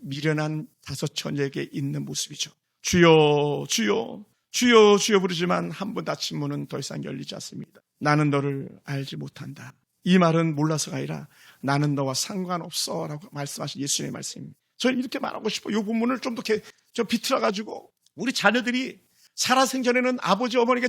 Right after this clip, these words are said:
보험도 전하지 않고 자식에게 보험 전하지 않고 어떤 일로 인해서 죽었습니다. 그때 그 자리에서 한결같이 "어디 좋은 데로 가라, 좋은 데로 가라, 좋은 데로 가라. 아빠, 우리 만나요, 우리 만나요." 그래, 만나라, 지옥에서 만나라. 못 만나요. 만날 수가 없습니다. 우리 천국 가는데요.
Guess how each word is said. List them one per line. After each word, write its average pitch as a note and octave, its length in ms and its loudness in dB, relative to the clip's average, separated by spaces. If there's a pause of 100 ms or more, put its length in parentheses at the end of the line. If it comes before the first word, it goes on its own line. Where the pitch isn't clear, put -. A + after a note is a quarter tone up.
(140)
보험도 A#3+ 300 -2
전하지 A#3 320 -4
않고 A#3+ 140 -4
자식에게 A3+ 340 -4
보험 A3+ 200 -4
전하지 A#3+ 280 -4
않고 A#3+ 400 -2 (240)
어떤 A#3 300 2
일로 B3 180 -2
인해서 A#3+ 180 -2
죽었습니다. A#3+ 1000 -2
그때 D4 220 -12
그 - 160 -6
자리에서 - 680 -4 (260)
한결같이 F4+ 760 -6 (540)
"어디 F#4 180 -10
좋은 F4 300 4
데로 F4 180 -2
가라, D#4+ 260 -4
좋은 D#4 260 -2
데로 D#4 180 -2
가라, D4 180 -10
좋은 - 240 -4
데로 A#3+ 220 -6
가라. F#3+ 260 -10 (320)
아빠, E4 580 10
우리 D#4 240 2
만나요, D4+ 440 -4
우리 C4+ 160 -2
만나요." A#3+ 380 -6
그래, G#3+ 200 -8
만나라, G3 300 -8
지옥에서 F#3 440 -2
만나라. C#3 340 -10 (240)
못 C3+ 140 -6
만나요. G3 480 -4
만날 F3+ 300 -8
수가 - 220 -4
없습니다. E3 460 -6
우리 F3+ 200 0
천국 D#4 300 0
가는데요. - 480 -6